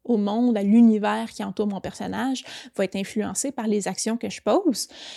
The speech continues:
Euh, et, euh, ça me permet d'avoir un développement, de, de modifier mon personnage avec le temps, de le faire évoluer dans sa perception des choses, en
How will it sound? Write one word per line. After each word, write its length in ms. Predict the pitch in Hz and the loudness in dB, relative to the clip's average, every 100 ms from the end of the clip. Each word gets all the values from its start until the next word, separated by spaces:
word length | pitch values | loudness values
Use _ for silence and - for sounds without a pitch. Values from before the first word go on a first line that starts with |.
| - - | -12 -6
Euh, 460 | 254 196 202 196 - _ - - _ _ | -2 -2 -2 -4 -6 _ -12 -12 _ _
et, 380 | 226 240 294 - - | 0 2 0 -6 -6
euh, 320 | 190 190 185 - - | -4 -2 -4 -6 -4
ça 180 | - 214 | 0 0
me 60 | |
permet 280 | 208 208 254 | 0 -2 0
d'avoir 440 | 294 208 226 240 - | 2 4 4 4 2
un 120 | 214 | 4
développement, 640 | 196 208 196 208 208 302 311 | 4 4 2 0 -2 -2 2
de, 160 | 214 | 0
de 160 | - 202 | 2 4
modifier 560 | 214 233 254 - - | 6 6 6 2 -2
mon 140 | 285 240 | 0 0
personnage 420 | 226 220 208 233 | -2 -4 -4 -2
avec 160 | 214 202 | -2 -2
le 120 | 185 | -4
temps, 160 | 233 | -2
de 80 | 294 | -2
le 60 | 220 | 0
faire 280 | 226 220 247 | 0 0 2
évoluer 580 | 233 247 240 226 220 | 6 8 8 6 2
dans 140 | 269 233 | 0 -2
sa 140 | 196 | -6
perception 460 | 208 - 208 - 214 | -8 -6 -6 -4 -2
des 140 | 202 | -2
choses, 460 | - 226 339 269 - - - - | -2 0 2 2 0 -10 -16 -6
en 100 | - | -2